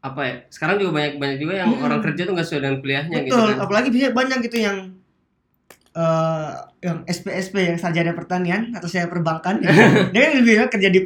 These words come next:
Speaker 2: bank ya begitu ya.
Speaker 1: Iya.
Speaker 2: Yang kita lihat lebih banyak begitu. Nah, atau yang, yang ketiga bisnis begitu kan ya.
Speaker 1: Mhm.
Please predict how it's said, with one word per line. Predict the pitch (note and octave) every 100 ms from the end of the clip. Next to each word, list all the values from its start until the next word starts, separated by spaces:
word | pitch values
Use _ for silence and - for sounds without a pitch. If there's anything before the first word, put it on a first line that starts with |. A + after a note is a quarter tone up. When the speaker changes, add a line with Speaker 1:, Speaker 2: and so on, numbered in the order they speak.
| -
Speaker 2:
bank | D#3+ E3+
ya | E3+ D3
begitu | C#3 B2+
ya. | C#3
Speaker 1:
Iya. | C3 B2+
Speaker 2:
Yang | B2 E3
kita | E3
lihat | E3 E3+ E3
lebih | D#3 D3
banyak | D3 D3
begitu. | _ - _ -
Nah, | C#3+ C3+ - _ _ _ _ -
atau | C#3+ A3+
yang, | A3 G#3+ - _ -
yang | E3+
ketiga | F3 F3 A3
bisnis | G3 G3+ A#3 G3+ D#3+
begitu | D3 C#3+ D3
kan | D3
ya. | C#3
Speaker 1:
Mhm. | C#3 C3 B2+ B2